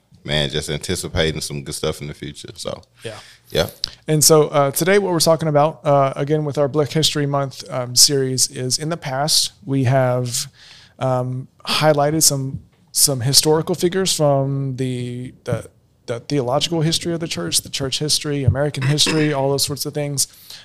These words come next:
Speaker 2: Um, but this, this year, in twenty twenty-three, we decided to kinda take a look at some of our, uh, members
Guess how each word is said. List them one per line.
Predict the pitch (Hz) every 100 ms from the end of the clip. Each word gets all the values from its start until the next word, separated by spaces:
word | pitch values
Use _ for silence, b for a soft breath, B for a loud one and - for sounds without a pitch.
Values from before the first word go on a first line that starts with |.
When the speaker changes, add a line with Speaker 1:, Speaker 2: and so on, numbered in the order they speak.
| B
Speaker 2:
Um, | 135 131 127
but | 135 196
this, | 220 190 _ 208
this | 214
year, | 160 175 - _ _
in | 151 143
twenty | 170 160
twenty-three, | 160 147 175 175
we | 147
decided | 139 139 143 135 -
to | 147 139 127
kinda | 147
take | 139 147
a |
look | 139 143
at |
some | - 139 135 131
of | 135 123
our, | 123 123 123 b b b b
uh, | 131 123 120 117 - _ _ - - -
members | 139 147 190 175